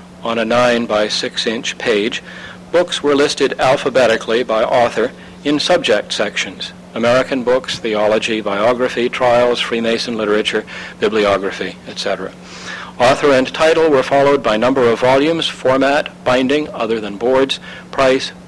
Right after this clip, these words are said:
place, and date. Nearly all the books were in English,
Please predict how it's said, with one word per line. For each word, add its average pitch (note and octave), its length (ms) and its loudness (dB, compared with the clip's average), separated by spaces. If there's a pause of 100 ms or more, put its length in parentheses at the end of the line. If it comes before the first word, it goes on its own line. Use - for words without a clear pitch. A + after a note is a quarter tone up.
(120)
place, A2+ 400 -2 (100)
and G#2 240 -8
date. G2+ 280 -4 (640)
Nearly E3 260 4
all E3+ 240 6
the C#3+ 80 2
books A#2+ 320 0
were A#2+ 80 -2
in A2+ 100 -2
English, A#2+ 400 0